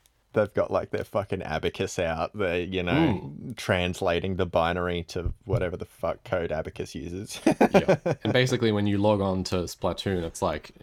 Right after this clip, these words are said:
Speaker 2: you, you either get the room with the three old men or you don't. You just get
Speaker 1: Mm.
Speaker 2: ported to an empty room with, like, a fly buzzing around it. It's absolutely
Speaker 1: <laughs>
Speaker 2: atrocious.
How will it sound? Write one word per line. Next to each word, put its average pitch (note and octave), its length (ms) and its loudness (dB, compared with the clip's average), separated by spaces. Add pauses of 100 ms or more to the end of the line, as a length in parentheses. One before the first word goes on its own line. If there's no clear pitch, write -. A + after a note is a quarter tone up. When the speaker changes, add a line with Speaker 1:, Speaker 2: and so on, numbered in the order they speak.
(300)
Speaker 2:
you, G#2+ 220 -4
you G#2 280 -2
either G2+ 280 2
get G2 280 -2
the G#2 60 0
room G2+ 360 0
with G#2 100 -6
the A2 80 -8
three G#2 240 -2
old G2+ 180 0
men G2+ 320 0
or F2 160 -2
you E2 160 -4
don't. - 460 -10
You D2+ 140 -12
just - 200 -8
get B2 80 2
Speaker 1:
Mm. F#2+ 420 0 (120)
Speaker 2:
ported D#2+ 300 -2
to - 120 -6
an E2+ 80 -4
empty F2 320 -6
room D#2+ 360 -4
with, - 120 -14
like, - 140 -8
a A2 60 -4
fly D2+ 340 -6
buzzing C#2 320 -14
around - 300 -10
it. - 60 -20
It's - 280 -18
absolutely - 520 0 (120)
Speaker 1:
<laughs> - 60 -4
Speaker 2:
atrocious. - 480 -2